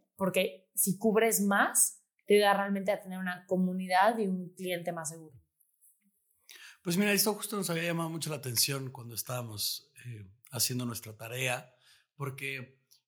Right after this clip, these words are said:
Speaker 2: em, pues tenían, eh, vamos, como, como varios productos o secciones enfocados justo a,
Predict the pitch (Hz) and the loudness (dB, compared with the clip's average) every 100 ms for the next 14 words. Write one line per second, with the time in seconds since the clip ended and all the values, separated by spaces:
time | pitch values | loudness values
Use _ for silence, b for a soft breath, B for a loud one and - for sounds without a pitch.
0 | _ - 139 139 139 135 131 135 147 156 | _ -6 -2 -2 -4 -6 -8 -4 -2 -2
1 | 160 180 185 175 _ _ _ - 139 131 | -2 0 -2 -6 _ _ _ -8 -6 -4
2 | 131 127 110 - 147 139 - 135 120 113 | -4 -6 -10 -8 -6 -4 -4 -6 -10 -10
3 | 110 - 135 123 120 _ _ 143 160 151 | -16 -12 -10 -10 -12 _ _ 0 0 0
4 | - _ _ 135 139 151 135 123 - 139 | -10 _ _ -6 -6 -6 -6 -4 -4 -4
5 | 139 139 123 117 131 131 131 - 127 - | -4 -4 -6 -8 -4 -4 -4 -8 -4 -6
6 | 131 113 110 107 101 | -6 -10 -10 -14 -18